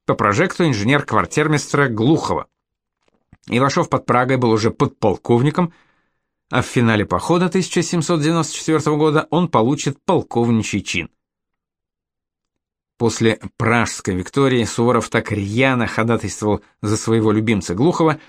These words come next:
что Екатерина заметила в письме Гриму: «Граф двух империй расхваливает одного инженерного поручика, который, по его словам, составлял планы атак Измаила и Праги,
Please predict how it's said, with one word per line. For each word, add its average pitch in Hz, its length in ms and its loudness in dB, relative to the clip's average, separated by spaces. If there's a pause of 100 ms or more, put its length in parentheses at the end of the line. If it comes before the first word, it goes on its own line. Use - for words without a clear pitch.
(320)
что - 260 -4
Екатерина 139 720 0
заметила 131 560 0
в - 140 -8
письме 123 480 -2 (180)
Гриму: 131 500 0 (1400)
«Граф 131 760 -2
двух 123 680 0
империй 117 880 0 (320)
расхваливает 156 840 0
одного 127 520 2
инженерного 165 800 0
поручика, 175 840 -2 (420)
который, 120 360 0
по 127 100 -4
его 113 200 2
словам, 135 480 0
составлял 123 580 0
планы 139 520 2
атак 139 360 -2
Измаила 120 520 2
и 170 80 0
Праги, 180 480 -2